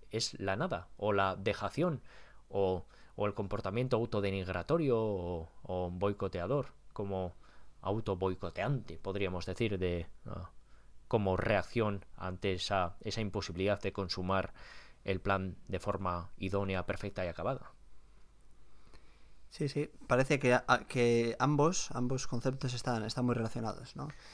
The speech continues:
Speaker 2: Tanto la, el perfeccionismo como, eh, bueno, ser una persona que cree en sale todo bien o, o entonces, entonces ya no,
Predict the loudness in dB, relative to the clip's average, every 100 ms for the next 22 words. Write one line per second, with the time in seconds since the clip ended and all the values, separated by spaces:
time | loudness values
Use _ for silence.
0 | -16 -4 -2 2 4 4 2 2 0 -2
1 | -2 -2 0 0 2 0 4 6 8 8
2 | 4 0 -10 -12 -14 -16 -14 -14 -14 -12
3 | -10 -8 -8 -12 -12 -12 -4 0 2 2
4 | 2 2 2 0 -2 2 6 8 6 2
5 | 0 -2 -6 -12 -16 -14 -14 -16 -20 -20
6 | -18 -16 -10 -8 2 8 8 12 12 12
7 | 8 8 10 8 4 -2 -14 -14 -12 -6
8 | -2 0 0 0 -2 -2 -2 2 2 4
9 | 0 0 -4 -4 0 0 0 2 2 2
10 | 0 -2 -6